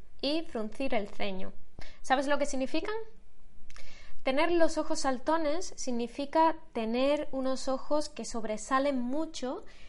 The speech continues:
y parece que se salen de su sitio. "A buen hambre no hay pan duro" es un refrán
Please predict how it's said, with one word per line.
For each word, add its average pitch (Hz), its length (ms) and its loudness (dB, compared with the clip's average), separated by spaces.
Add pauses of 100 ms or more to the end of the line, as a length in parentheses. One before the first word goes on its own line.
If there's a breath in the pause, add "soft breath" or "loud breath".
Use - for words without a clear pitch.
(120)
y 294 100 2
parece 277 580 0
que 269 120 -4
se 247 220 -8
salen 320 600 -2
de 240 100 -2
su 214 160 -4
sitio. 214 520 -8 (1300 loud breath)
"A 247 100 8
buen 311 240 6
hambre 330 280 4
no 311 100 2
hay 302 80 2
pan 262 220 2
duro" 294 360 4
es 254 180 0
un 262 120 0
refrán 285 680 2